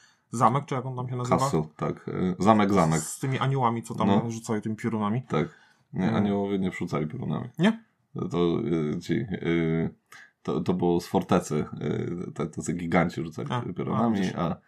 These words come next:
Speaker 1: A, widzisz.
Speaker 2: a Archanioł miał miecz i on miał taki o-, ognisty miecz,
Speaker 1: Okej,
Speaker 2: nie? I on
Speaker 1: okej.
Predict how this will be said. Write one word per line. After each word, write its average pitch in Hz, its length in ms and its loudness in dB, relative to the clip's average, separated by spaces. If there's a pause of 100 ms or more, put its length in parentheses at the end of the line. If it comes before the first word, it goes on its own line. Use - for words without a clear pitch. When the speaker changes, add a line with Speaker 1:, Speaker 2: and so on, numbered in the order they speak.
(100)
Speaker 1:
A, - 100 -16
widzisz. - 320 -14
Speaker 2:
a 92 100 4
Archanioł 107 420 4
miał 90 600 6
miecz 82 340 0
i 76 140 -2
on 73 120 -2
miał 76 100 -2
taki - 240 -10
o-, - 140 -6 (160)
ognisty 80 440 -6
miecz, - 300 -10
Speaker 1:
Okej, 64 80 -4
Speaker 2:
nie? - 60 -4
I 55 100 -10
on - 60 -6
Speaker 1:
okej. - 40 -10